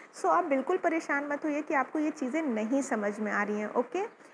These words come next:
और मैं एक और वीडियो बनाऊँगी इस पर कि कैसे स्टिकर्स को ऐड करते हैं, कैसे ड्रॉ करते हैं, तो आप बिल्कुल भी परेशान नहीं होंगे। So deleting three D text from the canvas, अब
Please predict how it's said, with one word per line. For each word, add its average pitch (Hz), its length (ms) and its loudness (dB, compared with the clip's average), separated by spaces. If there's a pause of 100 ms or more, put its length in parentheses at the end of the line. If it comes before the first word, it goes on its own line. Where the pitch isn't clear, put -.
(140)
और 269 160 6
मैं 302 200 0
एक 330 280 -2
और 269 180 4
वीडियो 302 300 0
बनाऊँगी 262 500 0
इस 277 100 -6
पर 294 160 -4
कि 320 120 -2
कैसे 262 360 0
स्टिकर्स 277 460 0
को 285 220 -2
ऐड 226 220 4
करते 269 380 -2
हैं, 269 220 -2
कैसे 269 500 0 (340)
ड्रॉ 254 360 6
करते 254 400 0
हैं, 285 320 2
तो - 140 -2
आप 320 140 4
बिल्कुल 269 320 2
भी 381 120 2
परेशान 262 540 2
नहीं 294 180 0
होंगे। 254 340 0 (580)
So 466 180 6
deleting 302 580 2
three 294 280 0
D 320 80 2 (140)
text 240 340 2
from 254 220 0
the 320 100 4 (100)
canvas, 208 420 0 (180)
अब 269 60 -2